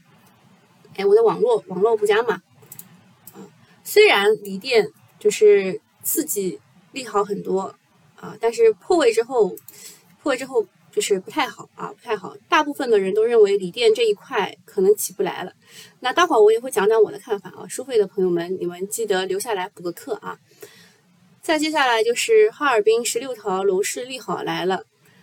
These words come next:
作为副省级省会城市，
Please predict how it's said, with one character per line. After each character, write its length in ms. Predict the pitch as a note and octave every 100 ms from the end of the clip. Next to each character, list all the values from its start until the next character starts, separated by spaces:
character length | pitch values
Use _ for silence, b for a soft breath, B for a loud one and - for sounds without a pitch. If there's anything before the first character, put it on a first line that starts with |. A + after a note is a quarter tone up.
| b b _
作 220 | - E4+
为 220 | A3+ A3
副 480 | B3+ - - G4 B3+
省 480 | A3+ - G#3+ E3+ D#3+
级 340 | - - G3 -
省 280 | - -
会 220 | - C#4 G3+
城 340 | - F3 F3+
市， 340 | - - D#3